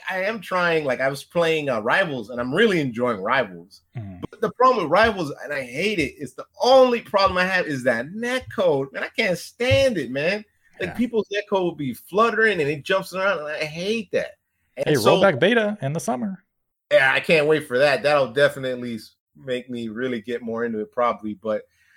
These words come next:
Speaker 1: I don't really have anything outside of, like, I've been thinking about it. And I try to sit down and think about, like, what other games is there? And I might just have to really, really get into ponies. But the problem with, I have with ponies is that I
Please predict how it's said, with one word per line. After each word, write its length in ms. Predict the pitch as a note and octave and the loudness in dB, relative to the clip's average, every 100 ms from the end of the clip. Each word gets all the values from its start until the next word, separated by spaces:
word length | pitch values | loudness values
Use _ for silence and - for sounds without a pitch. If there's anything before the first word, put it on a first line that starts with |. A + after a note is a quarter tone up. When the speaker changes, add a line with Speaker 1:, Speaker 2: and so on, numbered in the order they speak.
| - | -2
Speaker 1:
I 80 | F3+ | 2
don't 320 | C4 C4 A3 | 6 6 6
really 180 | A3 G#3 | 2 4
have 200 | F#3+ G3 | 2 0
anything 380 | G3+ F#3+ F#3+ F3 | -4 -8 -8 -4
outside 520 | D#3 C#3 F3 F#3 F3+ | -4 -2 0 2 2
of, 160 | D3+ A#2 | 0 -2
like, 440 | B2 G#2 F#2 _ _ _ _ _ _ _ _ | -2 -2 -4 _ _ _ _ _ _ _ _
I've 160 | D#3+ F3+ | -4 0
been 160 | E3+ D3 | 0 -2
thinking 420 | G#3+ A#3+ G3 D3+ | -4 -4 -4 -4
about 280 | A#2+ A2+ G#2+ | -2 0 0
it. 40 | |
And 80 | A2+ | -2
I 60 | |
try 220 | A2 E3+ D3 | 0 2 4
to 100 | A#2+ | 2
sit 260 | E3 D3+ | -4 -2
down 300 | C#3 C3+ B2 | 0 0 0
and 160 | G#2 - | -4 -4
think 180 | D#3+ C3+ | -6 -4
about, 320 | G#2+ A2 G2+ | -4 -2 -4
like, 120 | G2 | -8
what 160 | E3 G#3+ | -6 -2
other 240 | G#3+ F#3+ | 0 -2
games 460 | D3+ D#3 D#3+ D3+ B2+ | -4 -2 -2 -4 -6
is 160 | D3+ A#2+ | -6 -2
there? 200 | A#2 F#2 | -4 -2
And 120 | A#2 | -2
I 60 | |
might 280 | C#3+ D#3+ C#3+ | 2 2 2
just 160 | C3 - | -4 -2
have 220 | C#3 C#3 | -2 -2
to 100 | G#2 | -10
really, 360 | A2+ D#3+ B2+ - _ _ _ | -4 -2 -2 -6 _ _ _
really 260 | D4+ D4+ A#3 | -2 0 4
get 140 | A3+ | 4
into 180 | G#3 D3 | 6 2
ponies. 480 | - A3+ A#3 F#3+ C#3+ | 4 6 6 4 -4
But 160 | E3 | -6
the 60 | F3 | -2
problem 320 | C4 C#4+ A#3 | 0 2 0
with, 120 | G3 | -2
I 140 | D3+ E3+ | 0 0
have 140 | F3+ | 0
with 140 | E3+ | -8
ponies 300 | D#3+ F#3+ F3+ | -8 -8 -6
is 140 | D3+ C3 | -8 -2
that 140 | C3 | 0
I 100 | B2 | 0